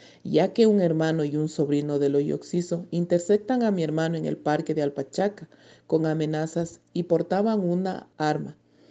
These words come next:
Con ella le pidieron a mi hermano que se subiera a un carro negro de su propiedad. Le decían que como él asistió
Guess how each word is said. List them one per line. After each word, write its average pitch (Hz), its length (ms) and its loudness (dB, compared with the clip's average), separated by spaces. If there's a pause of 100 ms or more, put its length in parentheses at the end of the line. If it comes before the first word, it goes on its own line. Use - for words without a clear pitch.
(280)
Con 143 180 2
ella 160 240 4
le 190 100 2
pidieron 165 520 2
a 160 100 0
mi 156 180 -2
hermano 160 540 -2
que 156 100 4
se 160 140 2
subiera 170 420 0
a 214 40 4
un 214 100 0
carro 202 320 2
negro 185 400 -2 (280)
de 151 140 4
su 147 240 -2
propiedad. 147 560 0 (380)
Le 156 160 6
decían 175 500 0
que 165 180 -2
como 160 320 2
él 196 220 4
asistió 196 920 2